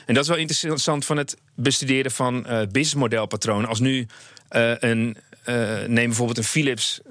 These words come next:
naar je toe zou komen die zou zeggen, "Hey, we hebben nu een hardwareproduct, fantastisch, en dat gaan we in de markt zetten." Dan proberen wij al na te denken over een software toepassing.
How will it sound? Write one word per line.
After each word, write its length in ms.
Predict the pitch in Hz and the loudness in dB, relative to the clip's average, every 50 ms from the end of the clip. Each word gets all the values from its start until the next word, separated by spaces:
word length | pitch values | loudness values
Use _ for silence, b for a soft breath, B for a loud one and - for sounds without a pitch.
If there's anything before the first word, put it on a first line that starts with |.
| - | -12
naar 200 | - 151 131 117 | -6 -2 0 2
je 60 | 117 | 2
toe 160 | 113 135 131 117 | 2 2 2 2
zou 140 | 131 117 | 2 0
komen 220 | 107 131 120 117 117 | 2 0 0 0 0
die 80 | 117 113 | 0 0
zou 120 | - 117 117 | 0 0 -2
zeggen, 200 | 117 113 127 123 | -2 0 0 0
"Hey, 140 | 120 113 | 0 0
we 60 | 104 113 | 0 -2
hebben 180 | 117 110 113 | -2 0 0
nu 120 | 117 117 113 | 0 0 0
een 60 | 110 | 0
hardwareproduct, 640 | 110 120 127 127 123 123 110 104 113 107 117 113 104 | 0 -2 -2 -2 -2 -2 -2 -2 -4 -4 -4 -4 -2
fantastisch, 580 | - 117 110 131 127 123 - - - 107 104 123 | -4 -2 0 0 0 0 0 -2 -2 -2 -2 -2
en 60 | 113 | -2
dat 80 | 98 - | -2 -2
gaan 140 | - 127 113 | -2 0 0
we 60 | 113 | 0
in 60 | 107 | 0
de 60 | 107 | 0
markt 260 | 107 117 123 135 131 | 0 0 0 0 -2
zetten." 400 | - - 104 101 - 131 151 208 B B B B B B B B B - | -2 -2 -2 -2 -2 -4 -6 -6 B B B B B B B B B 2
Dan 140 | 117 117 | 2 4
proberen 360 | 113 135 123 113 117 113 110 110 | 4 4 4 4 4 2 2 2
wij 160 | 120 123 131 | 2 0 0
al 60 | 131 | 0
na 200 | 123 131 127 127 | -2 -2 -2 -2
te 100 | 127 131 | -2 0
denken 320 | 131 123 123 120 120 135 113 | 0 0 0 0 0 0 0
over 260 | 117 117 113 120 120 | 0 0 0 0 0
een 100 | 120 117 | 0 0
software 540 | - - - 147 139 - - 131 113 107 98 | 0 0 0 -2 -2 -2 -2 -2 -2 0 0
toepassing. 680 | - 117 104 - - 101 107 - 107 101 101 104 104 | -2 -2 -2 -4 -4 -4 -2 -2 -2 -2 -4 -6 -10